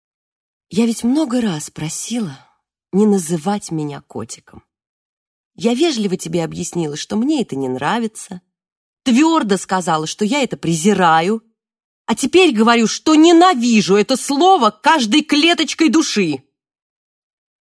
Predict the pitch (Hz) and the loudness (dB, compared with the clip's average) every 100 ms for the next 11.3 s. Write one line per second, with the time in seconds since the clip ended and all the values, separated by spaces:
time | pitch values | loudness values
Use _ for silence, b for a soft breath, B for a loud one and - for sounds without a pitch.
0 | _ _ _ 151 147 143 160 180 - - | _ _ _ -16 -14 -10 -8 -8 -8 -12
1 | 143 143 143 139 143 135 151 151 160 135 | -12 -10 -10 -8 -8 -10 -10 -8 -8 -8
2 | 139 139 143 143 139 143 139 - 151 - | -12 -8 -6 -6 -8 -14 -14 -12 -12 -12
3 | 90 - - - _ _ _ _ _ _ | -16 -18 -20 -20 _ _ _ _ _ _
4 | _ _ _ _ _ 135 139 139 123 143 | _ _ _ _ _ -6 -4 -2 -4 -2
5 | 151 110 - _ _ _ - - 131 131 | -4 -4 -10 _ _ _ -20 -14 -8 -6
6 | 135 - 165 190 - - 233 - - 254 | -6 -10 -8 -8 -8 -8 -8 -8 -8 -6
7 | 143 - - _ _ _ _ _ _ _ | -6 -10 -20 _ _ _ _ _ _ _
8 | - 151 147 - 147 208 147 127 - 131 | -8 -6 -6 -10 -8 -8 -8 -10 -10 -10
9 | 127 - 127 - - 143 131 127 139 135 | -10 -12 -20 -16 -12 -10 -10 -12 -10 -8
10 | 127 - 139 139 127 120 - - 135 - | -8 -8 -8 -6 -6 -8 -12 -14 -14 -12
11 | 107 - - | -12 -12 -14